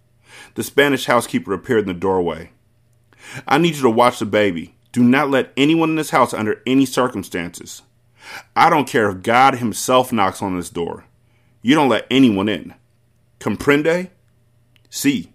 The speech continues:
si," Magdalena replied. Mia Moore placed a call to Carter's attorney, and within minutes, she was headed to the federal building.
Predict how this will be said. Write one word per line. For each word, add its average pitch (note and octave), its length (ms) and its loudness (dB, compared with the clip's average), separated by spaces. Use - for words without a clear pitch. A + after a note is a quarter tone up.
si," A#2+ 480 -2
Magdalena F#2+ 560 -2
replied. E2 560 -8
Mia C#3 180 4
Moore C3+ 220 2
placed B2 280 -2
a G2+ 60 -4
call A#2 240 0
to G2+ 80 -2
Carter's G#2 400 0
attorney, E2+ 560 -8
and G2+ 60 -4
within B2 320 0
minutes, D3+ 440 -2
she - 200 -6
was G#2+ 120 -2
headed A2 260 -2
to - 80 -8
the G2 60 -4
federal F#2+ 380 -2
building. D#2+ 420 -10